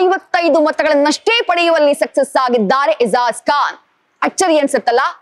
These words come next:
Instagram ನಲ್ಲಿ ಐವತ್ತಾರು ಲಕ್ಷ ಮಂದಿ followers, ಆದ್ರೆ ವಿಧಾನಸಭೆ ಚುನಾವಣೆಯಲ್ಲಿ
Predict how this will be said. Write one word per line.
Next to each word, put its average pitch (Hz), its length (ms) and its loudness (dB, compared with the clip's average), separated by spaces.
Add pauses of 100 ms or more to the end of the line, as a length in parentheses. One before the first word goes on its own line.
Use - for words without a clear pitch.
(480)
Instagram 381 680 0
ನಲ್ಲಿ 311 240 0
ಐವತ್ತಾರು 427 460 -2
ಲಕ್ಷ 392 260 -2
ಮಂದಿ 320 220 0
followers, 214 600 0 (380)
ಆದ್ರೆ 247 480 -4 (300)
ವಿಧಾನಸಭೆ 381 760 0
ಚುನಾವಣೆಯಲ್ಲಿ 320 680 0